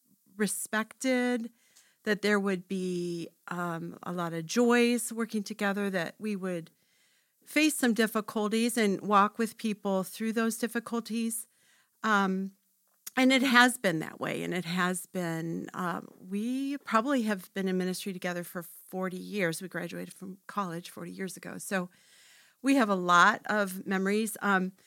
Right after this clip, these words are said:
one thing I didn't expect is I am, I like the tagline, um, "Private girl, public life."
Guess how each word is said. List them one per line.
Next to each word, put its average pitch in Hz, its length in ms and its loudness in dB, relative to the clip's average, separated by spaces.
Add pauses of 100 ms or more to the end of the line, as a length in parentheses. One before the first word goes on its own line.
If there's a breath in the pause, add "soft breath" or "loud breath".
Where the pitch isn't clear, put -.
(240 soft breath)
one 302 160 8
thing 339 120 6
I 233 100 6
didn't 208 760 0 (440 loud breath)
expect - 760 -2 (120)
is 180 420 -4 (120)
I 202 560 0
am, 175 520 -4 (920 soft breath)
I 226 80 8
like 233 200 4
the 202 80 -4
tagline, 185 720 2 (120)
um, 170 420 -4 (300)
"Private 196 380 0
girl, 185 240 0
public 180 420 -8
life." 175 520 -2